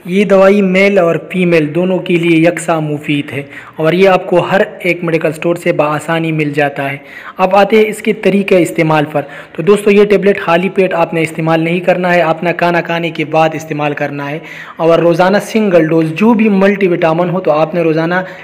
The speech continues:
एक डोज इसका इस्तेमाल करना है, यानी एक टेबलेट रोज़ाना आपने इस्तेमाल करना है।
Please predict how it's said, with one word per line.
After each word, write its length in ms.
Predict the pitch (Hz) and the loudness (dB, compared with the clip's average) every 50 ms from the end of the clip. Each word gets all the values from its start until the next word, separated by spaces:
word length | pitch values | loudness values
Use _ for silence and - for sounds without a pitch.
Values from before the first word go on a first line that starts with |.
| - - - | -10 -2 0
एक 240 | 196 190 180 - | 2 2 2 2
डोज 240 | 156 175 175 175 175 | 0 0 0 0 0
इसका 220 | 160 160 - - 147 | -2 -4 -2 -2 -4
इस्तेमाल 340 | 139 - - 151 151 151 | -2 -2 -2 -2 -2 0
करना 240 | 151 151 156 151 165 | 0 0 0 0 0
है, 100 | 170 175 | 0 2
यानी 180 | 170 170 170 170 | 2 0 0 0
एक 260 | 170 190 190 190 190 190 | 0 2 2 2 2 0
टेबलेट 300 | 175 165 165 175 170 151 | 0 0 2 0 0 2
रोज़ाना 340 | 156 151 151 151 151 151 151 | 0 0 0 0 -2 -2 -2
आपने 260 | 151 147 147 - 151 | -4 -4 -4 -4 -6
इस्तेमाल 400 | 143 - - 151 147 147 147 143 | -6 -6 -6 -6 -4 -2 -4 -2
करना 320 | 143 147 139 139 139 139 | -2 -4 -6 -4 -4 -6
है। 180 | 135 131 147 | -6 -8 -10